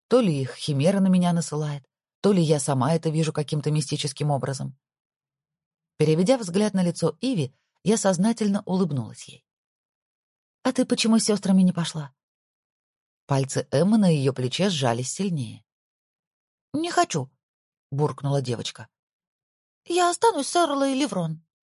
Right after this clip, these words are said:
«Могу я узнать, почему?» Теперь я уже смотрела на Эмму. Что она снова задумала? «Прошу простить меня, светлейшая Эльера». Леврон заговорила без тени своей обычной ухмылки, и голос её прозвучал немного натянуто.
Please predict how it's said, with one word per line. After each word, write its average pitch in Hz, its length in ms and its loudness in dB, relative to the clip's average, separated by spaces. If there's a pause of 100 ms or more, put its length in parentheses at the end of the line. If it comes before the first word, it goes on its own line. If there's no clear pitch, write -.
(800)
«Могу 202 260 4
я 247 160 2
узнать, 165 260 0
почему?» 143 460 -2 (920)
Теперь 214 320 0
я 233 180 0
уже 220 160 0
смотрела 196 460 0
на 262 260 -2
Эмму. 127 460 -2 (320)
Что - 240 -2
она 131 140 2
снова 131 280 2
задумала? 120 520 -4 (1040)
«Прошу 120 400 0
простить 123 400 -4
меня, 120 280 -2
светлейшая 123 520 0
Эльера». 113 380 -6 (920)
Леврон 156 360 2
заговорила 214 480 2
без 170 200 -2
тени 208 260 2
своей 170 360 0
обычной 156 380 -2
ухмылки, 110 560 -10 (520)
и 233 120 4
голос 220 380 0
её 170 140 2
прозвучал 151 520 0
немного 165 380 0
натянуто. - 560 -6